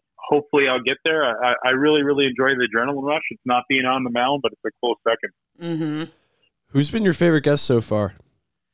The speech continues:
Speaker 1: Wow. Um, favorite guest so far? I would probably say I really loved having Ken Griffey Junior on.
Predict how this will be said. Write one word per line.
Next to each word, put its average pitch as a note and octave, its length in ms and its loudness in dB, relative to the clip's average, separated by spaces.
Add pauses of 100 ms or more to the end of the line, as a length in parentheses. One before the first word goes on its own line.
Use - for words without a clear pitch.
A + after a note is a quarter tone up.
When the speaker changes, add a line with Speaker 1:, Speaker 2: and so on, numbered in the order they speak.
(160)
Speaker 1:
Wow. C#3+ 440 2 (260)
Um, D#3 440 2 (680)
favorite D3+ 400 -2
guest C3 260 -2 (260)
so B2+ 240 2 (160)
far? A2 460 2 (280)
I D3+ 80 0
would F#3+ 260 -2
probably E3+ 600 0 (100)
say C#3 300 0 (300)
I D3+ 60 0
really F3 300 2
loved C#3+ 240 0
having C3 260 -4
Ken A#2 140 -8
Griffey A#2+ 300 -4
Junior A#2 320 0
on. C3 200 -2